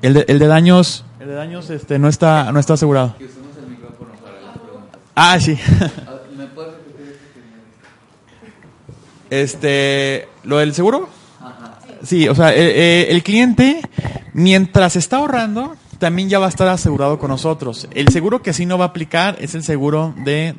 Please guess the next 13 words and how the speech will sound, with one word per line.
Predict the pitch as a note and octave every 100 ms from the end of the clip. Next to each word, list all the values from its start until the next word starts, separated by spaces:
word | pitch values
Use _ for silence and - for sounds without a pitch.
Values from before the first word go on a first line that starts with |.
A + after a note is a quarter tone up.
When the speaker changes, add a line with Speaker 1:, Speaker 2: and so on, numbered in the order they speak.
| -
Speaker 1:
daños. | C3+ B2+ A2 - _ _ A#2+
Speaker 2:
¿Me | A2+
puedes | A2 B2+ - -
mencionar, | B2 A2 A#2 A2 A2 -
me | A2 A2
pu-, | - - - _ - _ - - - - - - _ - _ - - - - -
me | A2
puedes | B2 B2+
men-, | B2+ A2+ -
mencionar | A#2 G#2+ A2 A2 A2+
un, | A#2+ A#2+ A#2 G#2+ G2+ -
un | A#2
ejemplo? | A2+ A2+ G#2 A2